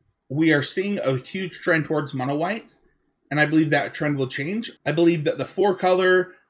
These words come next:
the five color, the Bant, the, and the mono color, and the black white deck will converge into a good humans deck.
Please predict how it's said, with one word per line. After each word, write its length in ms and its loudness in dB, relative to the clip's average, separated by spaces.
the 80 -2
five 340 2
color, 640 2
the 140 -2
Bant, 560 -2
the, 420 -6
and 160 -2
the 60 -2
mono 300 0
color, 680 0
and 100 -6
the 60 -6
black 240 0
white 140 0
deck 240 -2
will 160 0
converge 540 0
into 420 -2
a 100 2
good 200 -6
humans 340 -14
deck. 220 -12